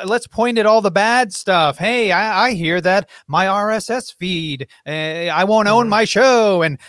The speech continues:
Speaker 1: there's all these things that people try to, like you said, be, er, er, uh, you know, earlier, it's all been debunked. You know, there, all these things that people are saying are bad, bad, bad about this platform,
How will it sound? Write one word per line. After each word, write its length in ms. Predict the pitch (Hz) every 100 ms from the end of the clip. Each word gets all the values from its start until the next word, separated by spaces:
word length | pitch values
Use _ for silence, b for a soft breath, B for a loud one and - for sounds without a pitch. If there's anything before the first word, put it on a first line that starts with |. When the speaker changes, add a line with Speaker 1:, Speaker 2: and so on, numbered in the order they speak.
| B
Speaker 1:
there's 160 | 160
all 160 | 226 254
these 280 | 226 185 -
things 460 | 254 294 214 170
that 200 | 160 165
people 300 | - 196 190
try 240 | 151 180 170
to, 180 | 156 151 -
like 160 | 151 165
you 100 | 143
said, 480 | 214 220 190 139
be, 180 | 127 156
er, 280 | 160 165 185
er, 120 | 156 143
uh, 140 | 139
you 120 | 139
know, 80 | 135
earlier, 400 | 233 254 190 175 b b
it's 160 | 156 202
all 140 | 262
been 200 | 214 196
debunked. 640 | 151 113 247 214 - - -
You 80 | 135
know, 100 | 147
there, 160 | 165 185 -
all 200 | 190 254
these 260 | 233 170 -
things 240 | 220 208
that 200 | 156 -
people 300 | 175 - 156
are 80 | 143
saying 420 | - 196 208 151
are 120 | 127
bad, 440 | 107 139 151 147 127
bad, 240 | 131 117
bad 240 | 151 208
about 260 | 151 123 117
this 140 | 110
platform, 560 | - 175 202 - 120